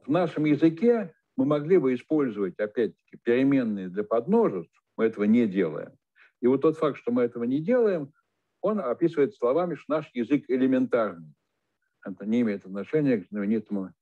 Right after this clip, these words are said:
сериалу «Элементарно». Это я пояснил слово, теперь формальное определение. Во-первых, определение подструктуры. Когда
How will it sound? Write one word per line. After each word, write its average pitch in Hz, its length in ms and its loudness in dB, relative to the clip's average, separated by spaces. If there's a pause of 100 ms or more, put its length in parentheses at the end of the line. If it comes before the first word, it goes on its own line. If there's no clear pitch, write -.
(140)
сериалу 95 480 -2 (100)
«Элементарно». 87 680 -8 (1120)
Это 143 240 0
я 135 100 4
пояснил 143 420 -2
слово, 254 240 2
теперь 202 220 2
формальное 156 480 0
определение. 107 760 -6 (720)
Во-первых, 220 500 2
определение 147 560 2
подструктуры. 117 1300 -2 (1040)
Когда 127 640 -2